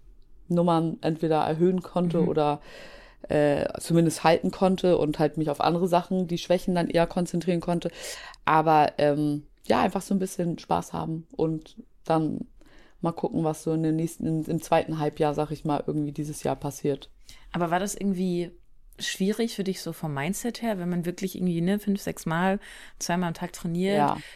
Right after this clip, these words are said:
Speaker 2: der Sport im Fokus ist und plötzlich irgendwie
Speaker 1: Mhm.
Speaker 2: nicht mehr, auch wenn's vielleicht erstmal andere Umstände sind, die das
Speaker 1: Ja.
Speaker 2: Ganze beeinflussen?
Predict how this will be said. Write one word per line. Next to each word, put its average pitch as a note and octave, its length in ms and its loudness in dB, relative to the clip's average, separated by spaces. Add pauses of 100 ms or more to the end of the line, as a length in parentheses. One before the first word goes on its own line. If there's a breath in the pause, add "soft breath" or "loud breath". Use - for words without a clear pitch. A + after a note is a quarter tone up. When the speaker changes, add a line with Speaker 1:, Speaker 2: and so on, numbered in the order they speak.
(100)
Speaker 2:
der E3 80 -4
Sport F3+ 320 0
im F3 60 -4
Fokus F3+ 400 -2
ist G3+ 160 -2
und F#3+ 120 -2 (200)
plötzlich G3 760 0
irgendwie F#3 320 -2
Speaker 1:
Mhm. F3+ 60 2
Speaker 2:
nicht F3+ 200 0
mehr, F3+ 240 4
auch F3 160 0
wenn's F#3 200 -2
vielleicht E3 240 -4
erstmal E3 420 -2 (400 loud breath)
andere E3+ 260 -2
Umstände F3+ 440 -2
sind, E3 220 -2
die E3 40 -6
das D#3+ 140 -2
Speaker 1:
Ja. D3+ 60 4
Speaker 2:
Ganze D#3 140 2
beeinflussen? F3 640 -2